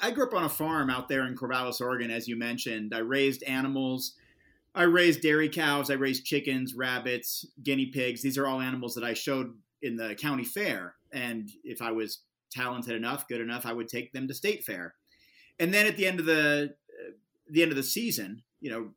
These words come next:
really the end of the year, end of the summer there, we would, uh, we would sell them at the auction. And it was something that at, as I was eleven, twelve, thirteen, fourteen years old, I was encouraged by my,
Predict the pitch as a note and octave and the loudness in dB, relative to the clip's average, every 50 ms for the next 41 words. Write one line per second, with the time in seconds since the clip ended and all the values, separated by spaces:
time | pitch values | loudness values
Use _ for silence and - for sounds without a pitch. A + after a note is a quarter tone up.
0 | _ - C#3+ E3 D#3+ B2 A2 B2+ B2+ B2+ A#2 G2+ G2 F#2 A2 D3+ F3 C3 G2 F#2+ | _ -6 -2 0 0 0 -2 -2 -4 -4 -4 -6 -6 0 2 2 2 2 0 -4
1 | G2+ - _ _ _ _ _ _ _ _ - - C#3 C#3 B2+ B2 A#2+ - E3+ G3 | -8 -10 _ _ _ _ _ _ _ _ -8 -4 -2 -2 -2 -2 -2 -2 -2 -2
2 | A3 F#3 C#3 D3 A2+ A2+ A2+ A2+ B2 B2 A#2+ A#2+ B2 A#2+ A#2 A2+ A#2+ A#2 A#2 A2 | -2 -2 0 0 0 0 0 0 -2 -2 -2 -2 -2 -2 0 -2 -2 -2 0 -2
3 | A2+ A#2+ C3+ C3+ B2+ - - - D3 D3 C#3+ C#3 C3 B2+ B2 B2 C3 D3 D#3 D3+ | 0 0 0 -2 -2 -2 -2 0 0 0 0 0 -2 -2 -2 -2 0 0 0 -2
4 | - - G#2+ F2+ F2 F2+ _ _ _ _ _ _ _ - C#3+ C#3 C3+ C3 C3 C3 | -4 -6 -8 -10 -12 -14 _ _ _ _ _ _ _ -2 0 0 0 0 0 0
5 | C3 C3+ C3+ C3+ C3 B2 - - D3+ C#3+ C#3+ - D3+ C#3 C3+ C3 B2+ B2 B2 B2+ | -2 0 0 0 0 0 0 0 0 -2 -2 0 0 0 2 2 0 0 0 -2
6 | B2+ C#3 C3+ C#3 C3+ - - D3 C#3+ C3 D3+ D3 D3 D3 D3 C#3+ C3+ C3+ C3 B2+ | -2 0 0 0 0 0 0 -2 0 2 4 4 4 6 4 4 4 4 2 0
7 | A#2+ - - - - C3+ B2 C3+ C#3 C#3+ C#3 C#3+ C3+ C3+ C3 - C#3+ C#3 C3+ C3 | 0 -4 -6 -6 -6 -2 2 4 4 4 4 2 0 -2 -2 -2 0 0 0 0
8 | C3+ - C#3+ C3+ - C3+ B2+ B2 - C#3+ C3+ C3+ - C#3 C3+ C3 B2+ B2 B2 A#2+ | 0 -4 -4 -4 -4 -6 -6 -4 -4 -4 -4 -2 -2 -2 -2 -2 -2 -2 -4 -4
9 | A#2 D#3 F#3 F#3 D3+ B2 A#2 A2+ A2+ _ _ _ _ _ _ _ _ _ - C#3 | -2 0 0 2 2 2 0 -2 -4 _ _ _ _ _ _ _ _ _ -2 2
10 | C#3 C#3+ C#3 C#3 C3+ C3 B2+ B2 A#2+ C3 B2 A#2+ - D3 D#3 D#3 D3 C#3+ C#3 C3 | 2 4 4 4 4 4 2 2 0 -2 -4 -4 0 2 4 6 6 4 2 0
11 | - C#3 B2 B2 A#2+ B2 A#2+ A#2 A#2 A#2 A2+ A2 A2+ A2+ | -2 -2 -2 -2 -2 -2 -2 0 0 0 0 0 -2 -2